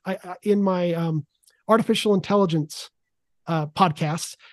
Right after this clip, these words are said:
I talked about examples from machine learning that didn't match it, um, didn't match the Campbell Popper version, but also don't match the Deutsch version.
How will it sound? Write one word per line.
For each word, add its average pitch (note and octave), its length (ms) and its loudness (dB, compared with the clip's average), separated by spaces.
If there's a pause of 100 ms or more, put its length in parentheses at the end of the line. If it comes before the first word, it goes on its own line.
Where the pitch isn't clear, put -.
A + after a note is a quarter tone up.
(160)
I F3+ 80 0
talked A3 360 2
about F#3 220 4
examples F#3+ 580 0
from G3+ 200 0
machine F#3+ 340 -2
learning F3 340 0
that D3 120 -6
didn't E3 240 -2
match E3+ 280 -2
it, - 200 -16 (600)
um, D#3+ 260 -2
didn't F3 200 -4
match E3+ 320 -4
the D3 240 -2 (140)
Campbell D#3 400 -2 (340)
Popper G#3+ 220 4
version, E3 280 4
but E3 120 0
also G3 260 2
don't D#3 220 0
match D#3+ 200 -4
the E3+ 60 -2
Deutsch D3+ 240 0
version. A2+ 400 -10